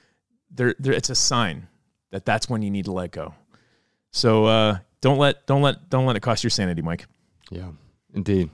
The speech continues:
Speaker 2: Well, Ryan, we got so much more to talk about, but first, what do you got for us?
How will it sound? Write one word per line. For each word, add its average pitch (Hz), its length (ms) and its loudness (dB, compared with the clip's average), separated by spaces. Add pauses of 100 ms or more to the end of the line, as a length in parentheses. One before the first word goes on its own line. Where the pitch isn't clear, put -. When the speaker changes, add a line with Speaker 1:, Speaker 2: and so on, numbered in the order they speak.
Speaker 2:
Well, 110 100 2
Ryan, 113 240 6
we 120 60 2
got 123 140 4
so 120 160 2
much 107 200 -2
more 98 120 0
to 90 60 -4
talk 90 240 2
about, 92 200 2
but 101 120 -6
first, 139 600 2 (140)
what 131 80 0
do 127 40 4
you 120 60 2
got 110 180 8
for 95 200 4
us? - 360 -4